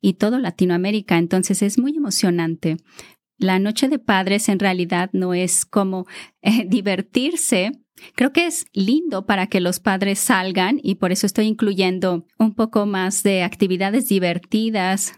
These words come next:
astrología. Raquel Itik les dará algunos tips de astrología y algunos ejercicios para los padres para que puedan experimentar y va a ser divertido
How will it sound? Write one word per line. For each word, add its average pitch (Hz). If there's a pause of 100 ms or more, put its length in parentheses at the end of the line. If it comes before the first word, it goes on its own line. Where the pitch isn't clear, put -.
(140)
astrología. 196 (300)
Raquel 208
Itik 208
les 190
dará 170
algunos 180
tips 269
de 196
astrología 185
y 202
algunos 233
ejercicios 190 (120)
para 170
los 165
padres 196 (320)
para 190
que 185
puedan 196
experimentar 196 (320)
y 214 (100)
va 254
a 370
ser 415
divertido 294